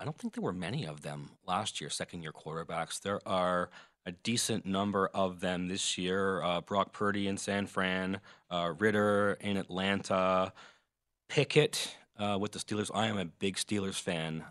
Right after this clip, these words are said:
um, this year, mostly because, you know, Kenny Pickett is that, is that prototypical second-year quarterback who tends to make a bigger jump from year one to year two than the markets tend to anticipate.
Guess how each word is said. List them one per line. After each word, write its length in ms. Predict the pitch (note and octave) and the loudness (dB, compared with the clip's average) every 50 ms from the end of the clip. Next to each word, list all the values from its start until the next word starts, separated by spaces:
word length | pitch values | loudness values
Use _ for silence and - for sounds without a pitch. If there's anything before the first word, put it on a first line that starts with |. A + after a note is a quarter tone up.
| - | -10
um, 540 | - D#2+ D2+ D2+ D2 D2 D2+ D2+ D#2 D2 B1+ - | -6 -4 -2 -2 -2 -2 -4 -6 -8 -8 -10 -10
this 240 | - F#2 - - - | -8 -4 -4 -4 -2
year, 140 | F2 E2 D#2+ | -2 -4 -4
mostly 380 | E2+ F#2 F#2 G2 - - - F2+ | -2 -2 -2 -2 -4 -6 -8 -6
because, 680 | - E2 - - F#2 F2 E2+ D#2+ C#2+ - - - - - | -8 -8 -4 -2 -2 -2 -4 -4 -8 -10 -10 -10 -10 -14
you 80 | - - | -18 -20
know, 60 | D2+ _ | -20 _
Kenny 240 | - - F2 E2+ D#2+ | -14 -10 -8 -8 -8
Pickett 340 | - - F#2+ F2 - - - | -8 -8 -8 -8 -8 -10 -12
is 140 | F2 F2 G2 | -12 -12 -10
that, 140 | F#2 E2 D2+ | -10 -10 -10
is 120 | E2+ F2 | -10 -6
that 240 | - F#2+ F2+ - _ - | -4 -4 -4 -4 _ -8
prototypical 880 | - - A2 G2+ G2+ F#2+ - - G2 - G2 - - G2+ F2+ E2+ F2 - - - - - - _ _ - | -2 0 2 2 2 0 -2 -4 -4 -4 -4 -4 -2 0 0 0 0 -2 -6 -16 -20 -20 -20 _ _ -4
second-year 600 | - - - G#2 - - G#2 G2+ G#2 G#2+ G#2 G2 | -2 2 2 2 2 0 -2 0 0 0 -2 -2
quarterback 640 | - - - G2 G2+ G2+ G2+ E2 F#2 F2 E2+ D#2 - | -4 -2 -2 0 0 0 0 2 2 2 2 0 -2
who 120 | - - F#2+ | -4 -6 -6
tends 360 | - - - G2 G2+ G2 - | -4 -4 -4 -2 -2 -2 -4
to 80 | - F#2+ | -4 -2
make 340 | F#2 F2+ F2 E2+ E2 - - - | -2 0 -2 -2 -4 -6 -8 -4
a 400 | F2+ F2 E2+ E2+ E2 E2+ E2+ - - - - - _ _ _ _ _ _ _ _ - | -2 -2 0 0 0 -2 -4 -4 -8 -18 -20 -20 _ _ _ _ _ _ _ _ -2
bigger 520 | B2+ A#2+ A#2+ A#2+ B2+ B2 A#2+ A#2 A#2 G#2+ F2 F#2+ F#2+ | 0 2 4 4 6 6 6 6 6 4 0 -2 -6
jump 440 | F2+ - G#2 G#2+ G#2 G#2+ G#2 - - | -4 -2 0 2 4 2 2 0 -4
from 240 | - - G2+ G2 F#2+ | -8 -6 -4 -2 -2
year 200 | F#2+ F#2 F#2+ F2+ | 0 0 0 -2
one 300 | E2+ F2 F2+ F2+ F#2 E2+ | 0 0 -2 -2 -2 -2
to 140 | - - F2+ | -4 -6 -4
year 180 | F2 F2+ F2 | -4 -4 -4
two 240 | D#2+ - - G2 F#2+ | -4 -4 -4 -4 -4
than 140 | E2+ E2+ E2 | -4 -4 -4
the 60 | D#2+ | -4
markets 480 | E2 E2 F2 F2 F2 - - - - - - | -2 0 0 -2 -2 -2 -6 -8 -10 -10 -10
tend 320 | - - F#2+ F#2+ G2+ G2 - | -6 -4 -2 -2 -2 -4 -4
to 260 | - G2+ F#2 F2 E2 - | -4 -4 -4 -4 -4 -6
anticipate. 840 | E2+ E2 D#2 - - G2+ - - - - - E2+ D#2+ D#2+ D2 | -6 -6 -4 -2 -2 -2 -2 -4 -6 -6 -4 -2 -2 -2 -4